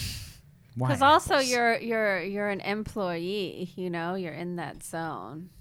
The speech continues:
Speaker 2: So you're obeying
Speaker 1: Right.
Speaker 2: orders every day anyways.
Speaker 1: Yeah, I remember, I used to do customer service for a cell phone company, which is the, one of the most miserable jobs I've ever had.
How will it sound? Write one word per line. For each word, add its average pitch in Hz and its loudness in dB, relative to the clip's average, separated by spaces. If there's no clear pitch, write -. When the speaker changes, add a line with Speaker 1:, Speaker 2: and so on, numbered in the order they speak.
Speaker 2:
So 160 -6
you're 170 -6
obeying 175 -8
Speaker 1:
Right. 147 6
Speaker 2:
orders - -8
every 202 -10
day 185 -4
anyways. 175 -12
Speaker 1:
Yeah, 160 8
I 139 4
remember, 233 4
I 185 8
used 233 4
to 185 -6
do 170 6
customer 160 2
service 131 2
for 117 0
a 110 -6
cell 113 2
phone 104 -2
company, 90 -6
which 110 -6
is 110 -4
the, 113 -4
one 135 2
of 123 4
the 120 2
most 110 -2
miserable 127 -2
jobs 113 -2
I've 117 -4
ever 113 -4
had. 107 -4